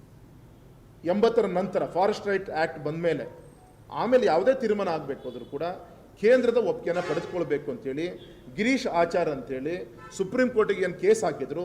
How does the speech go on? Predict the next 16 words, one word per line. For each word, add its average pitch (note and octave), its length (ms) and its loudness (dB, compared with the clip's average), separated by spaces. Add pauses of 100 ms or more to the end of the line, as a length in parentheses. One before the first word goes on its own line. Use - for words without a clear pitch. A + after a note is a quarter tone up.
(380)
ಆ G#3 140 4
ಕೇಸ್ G3 300 -4
ಮೇಲೆ D#3 200 -4
ಸುಪ್ರೀಂ D#3+ 320 -10
ಕೋರ್ಟು E3+ 300 -6 (1040)
ಆದೇಶ B3 380 4
ಮಾಡ್ತು, C#3+ 220 -2
ರಿಜೆಕ್ಟ್ F#3+ 360 2
ಮಾಡ್ತು. - 240 -10 (380)
ಆಯ್ತಾ? C3 240 -4 (580)
ಸಾಹೇಬ್ C4+ 300 2
ಯಡಿಯೂರಪ್ಪನವ್ರು A#3+ 560 2
ಮುಖ್ಯಮಂತ್ರಿ F3 420 -4
ಇದ್ದಾಗ C#3 300 -6 (440)
ನಾನು, D#3 460 -2 (1120)
ನಮ್ಮ D#3 180 -4